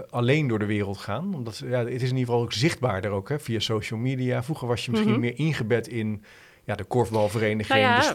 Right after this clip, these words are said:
Speaker 1: de sportclub,
Speaker 2: Ja.
Speaker 1: de kerk, eh, de, de buurtvereniging voor carnaval,
Speaker 2: Ja.
Speaker 1: de schoolkeuze.
Speaker 2: Ja. Ja.
Speaker 1: Dat is ook minder misschien. Dus
Speaker 2: Ja, en dat hangt ook wel een beetje met elkaar samen. We hebben natuurlijk, eh, maar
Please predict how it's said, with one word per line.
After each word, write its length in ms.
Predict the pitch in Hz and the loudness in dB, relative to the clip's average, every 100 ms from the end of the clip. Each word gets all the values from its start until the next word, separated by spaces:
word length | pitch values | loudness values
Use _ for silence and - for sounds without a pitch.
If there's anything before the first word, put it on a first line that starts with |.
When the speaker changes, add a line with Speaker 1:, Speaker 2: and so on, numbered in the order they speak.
| - | -4
Speaker 1:
de 60 | 123 | -10
sportclub, 680 | - 135 117 - 117 110 - | -2 2 2 2 0 0 2
Speaker 2:
Ja. 180 | 277 | 2
Speaker 1:
de 60 | - | 2
kerk, 540 | 135 113 110 110 - - | 2 2 2 -2 -6 -10
eh, 80 | 107 | -8
de, 480 | 104 101 107 104 104 120 | -6 -4 -4 -4 -8 -8
de 80 | 110 | -4
buurtvereniging 920 | 117 127 123 120 117 113 113 110 107 | 2 2 2 2 2 2 0 -2 -2
voor 440 | 117 107 107 107 107 - - | -2 2 2 2 -4 -18 -10
carnaval, 720 | - 117 113 107 110 110 110 | -4 -2 -2 -2 0 0 2
Speaker 2:
Ja. 120 | 247 240 | 2 2
Speaker 1:
de 80 | |
schoolkeuze. 580 | 101 - 139 127 120 113 254 117 | -2 0 2 2 2 4 4 2
Speaker 2:
Ja. 100 | 117 - | -6 -8
Ja. 180 | - 262 | -2 0
Speaker 1:
Dat 120 | 131 | 0
is 60 | 127 | -4
ook 100 | 156 | -2
minder 440 | 131 131 156 156 | 0 2 2 0
misschien. 360 | 170 - 165 196 | -2 -4 -6 -6
Dus 160 | 147 - | -6 0
Speaker 2:
Ja, 200 | 277 190 | 0 2
en 160 | 202 | 0
dat 140 | 226 226 | 0 2
hangt 200 | 247 254 | 2 2
ook 80 | 233 | 4
wel 120 | 202 | 2
een 80 | 202 | 2
beetje 220 | 202 202 | 0 -2
met 160 | 196 | -2
elkaar 260 | 190 190 180 | -4 -4 -2
samen. 380 | - 220 269 285 | 0 2 4 4
We 40 | |
hebben 160 | 202 190 | 4 0
natuurlijk, 400 | 185 208 196 196 | -2 -2 -4 -4
eh, 140 | 208 | 0
maar 300 | 202 196 190 | 2 2 2